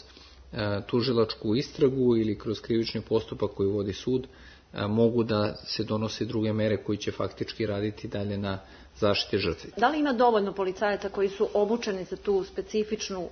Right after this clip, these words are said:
Speaker 2: vrstu posla? E, pominjalo se dosta ranije o tome da, e, policajci nisu u nekim situacijama uspevali da prepoznaju da se radi o takvom, takvoj vrsti nasilja.
Speaker 1: Ja ne
Speaker 2: Nisu
Speaker 1: mogu
Speaker 2: imali
Speaker 1: da
Speaker 2: dobru
Speaker 1: kažem,
Speaker 2: komunikaciju
Speaker 1: ja
Speaker 2: ili
Speaker 1: ne
Speaker 2: već.
Speaker 1: mogu da kažem,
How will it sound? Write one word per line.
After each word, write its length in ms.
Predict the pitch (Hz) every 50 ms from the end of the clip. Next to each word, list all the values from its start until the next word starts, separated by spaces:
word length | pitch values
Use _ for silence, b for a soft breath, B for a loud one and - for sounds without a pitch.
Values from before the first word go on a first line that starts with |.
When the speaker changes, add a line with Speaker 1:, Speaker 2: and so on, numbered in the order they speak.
| -
Speaker 2:
vrstu 380 | - 190 196 185 180 - - 185
posla? 520 | - - 185 175 170 - - 139 143 - - -
E, 80 | 202 190 - -
pominjalo 440 | 262 277 311 311 294 262 220 202
se 140 | 196 - 208
dosta 360 | 185 220 220 220 220 - 208
ranije 500 | 190 196 190 190 190 202 208 196 190 175 175 B B B B
o 80 | - -
tome 260 | - 214 202 196 190
da, 220 | 180 202 190 185 185 B B 214 B B
e, 260 | - 196 196 185 185 180 - -
policajci 520 | - 202 190 196 196 214 190 196 190 220 214
nisu 420 | 208 202 208 202 - 214 196 180 - - - - _ _ _ -
u 100 | - -
nekim 300 | 208 196 190 - 220 208 202
situacijama 600 | - 220 214 196 185 190 190 - 214 196 190 185
uspevali 520 | 185 180 - - 196 180 180 196 185 185
da 360 | 170 147 185 180 180 170 - - -
prepoznaju 720 | - 254 247 - - 233 233 208 180 208 220 214 190 180
da 120 | 170 185 175
se 160 | - - 190
radi 320 | 190 185 180 175 175 175
o 60 | 170
takvom, 420 | 170 - 180 175 175 - 185 180 165 B B B B B
takvoj 260 | - 185 185 - 202 185
vrsti 320 | 185 190 190 - - 190
nasilja. 580 | 185 175 180 185 180 - 220 202 185 185 175 170 B B B 165
Speaker 1:
Ja 80 | 143 135
ne 40 |
Speaker 2:
Nisu 120 | 131 269 135
Speaker 1:
mogu 80 | - -
Speaker 2:
imali 180 | 151 151 262 254
Speaker 1:
da 60 | 233
Speaker 2:
dobru 140 | 254 262 262
Speaker 1:
kažem, 160 | 269 294 262
Speaker 2:
komunikaciju 880 | 262 240 247 247 240 240 240 254 226 214 208 214 214 - 254 233 202 185
Speaker 1:
ja 100 | 131 135
Speaker 2:
ili 80 | 139 143
Speaker 1:
ne 60 | 139
Speaker 2:
već. 100 | 135 139
Speaker 1:
mogu 160 | 143 143 147
da 100 | 139 131
kažem, 520 | 127 - 147 139 131 139 123 120 117 110